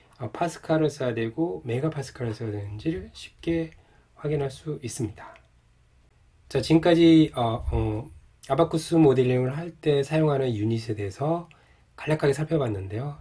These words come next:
정말 간단합니다. 한 가지 시스템을 선택한 다음에 일괄적으로 일관되게 사용하면 결과물은 그 단위에 해당되는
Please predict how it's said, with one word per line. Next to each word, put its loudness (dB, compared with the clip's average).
정말 -2
간단합니다. -8
한 -2
가지 2
시스템을 -4
선택한 -6
다음에 -10
일괄적으로 -4
일관되게 -4
사용하면 -4
결과물은 0
그 -6
단위에 0
해당되는 0